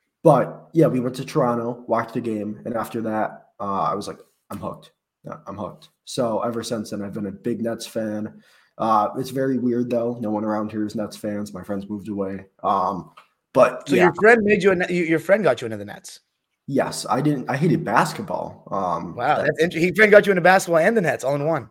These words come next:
Speaker 1: Yes, and now that's, you know, basketball is my big thing, obviously, you know, just like you. Like, it's, I fucking love basketball, and
Speaker 2: Yeah.
Speaker 1: Nets are, you know, they've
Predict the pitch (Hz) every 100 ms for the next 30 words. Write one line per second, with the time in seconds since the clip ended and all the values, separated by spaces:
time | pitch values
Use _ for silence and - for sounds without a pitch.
0 | _ 127 113 127 127 127 127 123 120 127
1 | 123 - - 120 117 107 98 107 104 -
2 | 107 101 92 101 - _ - 113 107 -
3 | 107 104 98 98 101 101 - 101 98 95
4 | 95 87 87 - 92 101 92 92 - 98
5 | 92 - - 82 87 - _ - 107 107
6 | 95 104 127 - - - - - - 87
7 | - - - _ _ - - - - 113
8 | 123 120 131 120 117 117 123 107 110 117
9 | 107